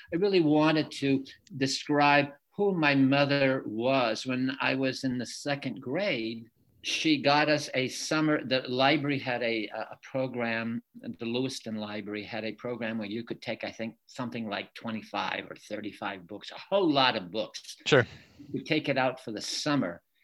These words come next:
Speaker 1: And my mother got books for us. And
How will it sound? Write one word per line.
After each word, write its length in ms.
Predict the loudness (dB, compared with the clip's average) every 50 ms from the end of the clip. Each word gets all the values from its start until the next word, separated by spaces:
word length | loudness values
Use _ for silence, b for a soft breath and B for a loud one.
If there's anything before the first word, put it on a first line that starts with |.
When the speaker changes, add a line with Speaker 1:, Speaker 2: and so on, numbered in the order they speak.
| _ _ _ -4
Speaker 1:
And 100 | -2 0
my 140 | 2 2
mother 360 | 2 2 2 2 2 2 0 -2
got 420 | 0 0 0 0 0 -2 -6 -4
books 340 | -2 -2 -2 -2 -4 -10 -8
for 340 | -6 -4 -2 -2 -2 -4 -4
us. 520 | -6 -8 -6 -8 -10 -12 -12 -12 -14 -16 -20 _ _ _ _ -6
And 480 | -4 -4 -2 -2 -2 -4 -4 -6 -8